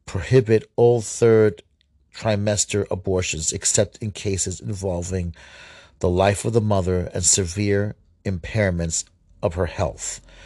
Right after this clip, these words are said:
The Right to Life Committee and, and its allies have complained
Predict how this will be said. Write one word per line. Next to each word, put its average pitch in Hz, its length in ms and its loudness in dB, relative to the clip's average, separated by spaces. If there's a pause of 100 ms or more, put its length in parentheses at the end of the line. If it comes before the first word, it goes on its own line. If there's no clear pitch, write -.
(460)
The 104 100 4
Right 117 300 4
to - 140 -4
Life 113 380 0
Committee 98 540 -2
and, 98 140 -6 (460)
and 107 160 4
its 95 240 0
allies 101 540 0
have 95 200 -8
complained 92 800 -4